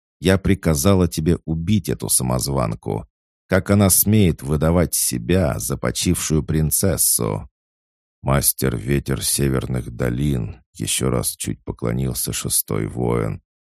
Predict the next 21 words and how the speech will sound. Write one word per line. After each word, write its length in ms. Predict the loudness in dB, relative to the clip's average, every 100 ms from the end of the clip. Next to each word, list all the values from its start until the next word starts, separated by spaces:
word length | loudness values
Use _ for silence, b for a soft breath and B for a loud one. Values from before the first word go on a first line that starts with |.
| _ _
"Прошу 400 | -2 -2 -2 -2
вас, 460 | -2 -2 -2 -2 -4 _ -2
не 100 | -2
вмешивайтесь 840 | 2 2 2 0 -4 -4 -6 -8
в 80 | -8
дела 360 | -6 -2 0 0
моей 400 | -2 -4 -6 -6
семьи. 760 | -4 -4 -4 -6 -8 -8 -10 _ _ _ _ _ _
Я 160 | 2 4
бы 140 | 4
с 100 | 2
радостью 540 | 4 2 2 -2 -2 -4
скрестил 600 | -4 -2 -2 -2 -2 -2
с 120 | -2
вами 280 | -2 -2 0
оружие, 720 | 0 -2 -4 -4 -4 -4 -8
чтобы 360 | -12 -8 -4 -2
раздвинуть 540 | -4 -4 -4 -4 -6
границы 600 | -6 -4 -2 -2 -2 -2
своего 420 | -2 -2 -2 -2
познания, 880 | -4 -4 -4 -2 -2 -2 -4 -6 -8